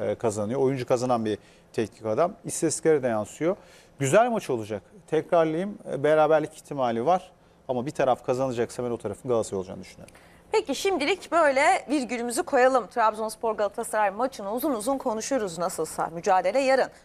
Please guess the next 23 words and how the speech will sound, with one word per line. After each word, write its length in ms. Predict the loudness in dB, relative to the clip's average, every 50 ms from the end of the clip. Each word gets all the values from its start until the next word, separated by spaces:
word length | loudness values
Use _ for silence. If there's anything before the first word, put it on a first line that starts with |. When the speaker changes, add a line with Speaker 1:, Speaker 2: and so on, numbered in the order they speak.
| _ -4
Speaker 2:
Bugünün 320 | -2 0 0 0 0 0 -2
maçına 460 | -2 -4 -4 -6 -6 -4 -2 0 0
ve 80 | 2
maçlarına 560 | 2 2 2 0 0 0 0 0 2 2 0 0
geçelim 440 | 0 0 0 0 -2 -2 -2 -4
istiyorum. 600 | -6 -8 -10 -14 -10 -4 0 0 2 2 2 0 -4 -6 -18 -18 -8 -4
Pendik 240 | -4 -2 -2 -4 -8
Spor 360 | -10 -6 0 2 2 2 2
Beşiktaş 520 | 0 -4 -6 -8 -4 -2 0 0 0 -2
karşılaşması 800 | -2 0 0 0 0 0 -2 -2 -2 -2 -4 -6 -8 -6 -4 0
var. 200 | 2 2 2 2 0 -6 -18 -20 -18 _ -12
Beşiktaş'ın 600 | -12 -10 -12 -10 -6 -6 -6 -6 -6 -8 -8 -6
yeni 200 | -6 -8 -8 -6
teknik 380 | -6 -6 -6 -6 -8 -10 -6
direktörlü 480 | -4 -2 -2 -2 -2 -4 -4 -4 -4 -8 -12
üçüncü 360 | -14 -12 -10 -8 -8 -6 -4
maçı 320 | -4 -2 -4 -4 -4 -6 -4
olacak. 440 | -4 -2 -2 -2 0 2 2 2 0 -4 -14 _ -12 -6 -4
Maçın 280 | -4 -4 -2 -2 -2
notlarına 640 | 0 -2 0 0 0 -2 0 0 0 0 0 0 -2 -2
haberimizde 600 | -2 0 0 0 0 -2 -8 -6 -4 -4 -2 -2
bir 160 | -4 -6 -6
bakalım. 320 | -8 -8 -8 -8 -12 -12